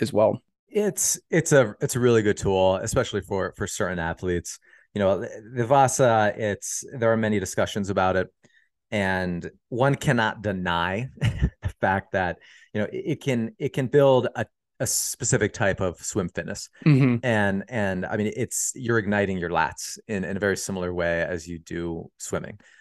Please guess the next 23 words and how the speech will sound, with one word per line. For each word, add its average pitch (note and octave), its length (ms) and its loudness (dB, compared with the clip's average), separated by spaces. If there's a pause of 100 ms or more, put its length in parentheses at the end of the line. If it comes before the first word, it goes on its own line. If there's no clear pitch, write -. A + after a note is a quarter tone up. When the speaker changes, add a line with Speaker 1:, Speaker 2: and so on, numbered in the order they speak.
(180)
Speaker 2:
Like, G2 260 -2
to, F#2 640 0 (500)
to B2 140 -4
say B2 880 4
that G#2 180 -2
it G2 100 -2
isn't F#2 300 -6 (360)
worth A2+ 280 -2
doing, F#2+ 340 2
or F2 60 0
to F2 80 -4
say F#2+ 300 0
that, E2 320 0 (420)
you F#2 80 -4
know, F2+ 80 0
it's F2 160 -2
not F2+ 140 -2
doing F2+ 180 -2
anything F2 640 -2 (540)
is, F2+ 380 -6
is F#2 360 -10 (120)
kinda F2+ 260 -2
silly, G#2+ 480 -2